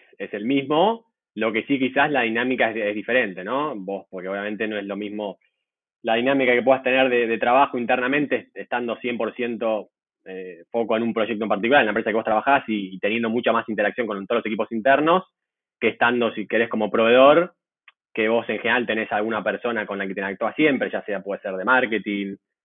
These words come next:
o de producto, bueno, depende de la estructura de la empresa, pero después no, no es que estás, en, digamos, en todas las reuniones con todos los equipos, ¿no? Sobre todo en, en empresas grandes, vos interactuás con marketing, con comercial, con producto, con desarrollo,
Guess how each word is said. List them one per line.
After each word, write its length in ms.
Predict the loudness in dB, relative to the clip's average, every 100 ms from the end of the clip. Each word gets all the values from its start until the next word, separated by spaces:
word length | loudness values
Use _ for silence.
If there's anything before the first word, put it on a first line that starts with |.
| -12
o 100 | -10
de 80 | -6
producto, 420 | -2 -2 -2 -4
bueno, 140 | -6
depende 180 | -4 -6
de 40 | -6
la 20 |
estructura 280 | -10 -8 -6
de 40 |
la 60 | -4
empresa, 540 | -2 -2 0 0 -2 _ _ _
pero 140 | -2 0
después 260 | 2 0
no, 140 | 0 -2
no 140 | -2
es 120 | -4
que 160 | -6 -10 _ -16
estás, 300 | -4 -4 -6 -14
en, 120 | -8
digamos, 300 | -6 -6 -10
en 140 | -8
todas 140 | -2 0
las 100 | 2
reuniones 520 | 0 0 -2 -2 -4 -8
con 160 | -8 -2
todos 120 | -2
los 100 | 0
equipos, 340 | -2 -4 -6
¿no? 160 | -4 -4
Sobre 160 | -4 -2
todo 140 | -2
en, 100 | -2
en 140 | -6
empresas 320 | -4 -4 -4 -2
grandes, 420 | -2 0 0 -2 _ _ _ _ -6
vos 140 | -4
interactuás 420 | 0 0 0 -2
con 180 | -2 -2
marketing, 480 | 2 4 2 0 -4
con 100 | -6
comercial, 440 | -6 -4 -2 -2
con 160 | -2 -4
producto, 400 | -2 -2 0 -2
con 100 | -4
desarrollo, 680 | -4 -2 0 2 2 2